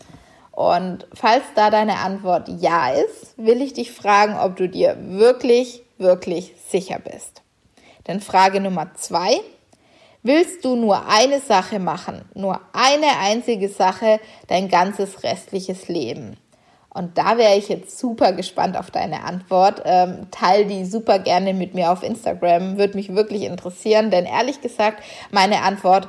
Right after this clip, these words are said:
war nein. Eine Sache, die ich mein ganzes Leben lang mache, also da wird mir jetzt schon langweilig, wenn ich darüber nachdenke. Und das fand ich dann ganz spannend zu sehen,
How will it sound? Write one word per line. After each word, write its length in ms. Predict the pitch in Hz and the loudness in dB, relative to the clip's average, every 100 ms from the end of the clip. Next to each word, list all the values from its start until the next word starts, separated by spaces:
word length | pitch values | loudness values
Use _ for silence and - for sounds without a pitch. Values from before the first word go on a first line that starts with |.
| - | -4
war 140 | 180 185 | 0 0
nein. 420 | 147 - 107 - _ _ _ _ _ | -2 -8 -12 -16 _ _ _ _ _
Eine 300 | 202 254 247 | 0 2 0
Sache, 560 | - 190 180 190 185 202 - - - | 2 2 4 0 0 -4 -18 -18 -8
die 80 | |
ich 100 | 214 | -6
mein 200 | 208 190 | -2 -2
ganzes 380 | 190 196 202 - | 0 0 -4 -4
Leben 260 | 196 190 196 | 0 2 0
lang 280 | 160 170 180 | -4 -4 -2
mache, 280 | 180 226 - - | -4 -4 -14 -6
also 280 | 208 202 | -2 0
da 180 | 196 190 | 2 2
wird 200 | 202 202 | 2 -2
mir 360 | 208 202 202 - - | -2 2 2 0 -2
jetzt 240 | 220 254 - | 0 0 -2
schon 180 | 196 | -6
langweilig, 680 | 180 180 185 180 185 208 233 | -4 -4 0 0 2 0 -2
wenn 120 | - | -6
ich 140 | 202 220 | -6 0
darüber 380 | 202 247 220 196 | 2 2 2 2
nachdenke. 720 | 180 214 - - 92 180 - - - 294 | 0 -4 -8 -8 -6 -8 -16 -20 -18 -12
Und 480 | - 208 202 196 185 | 2 6 6 4 0
das 140 | 226 - | -4 0
fand 240 | 240 226 | 0 0
ich 140 | 226 | 0
dann 300 | 220 208 202 - - - - - - - _ - | 2 2 0 -8 -20 -20 -20 -20 -20 -20 _ 0
ganz 420 | 196 214 220 - | 0 0 -6 -10
spannend 500 | - 190 247 254 262 | 0 0 0 -4 -6
zu 160 | 220 | -8
sehen, 520 | 208 220 240 254 247 | -2 2 4 4 2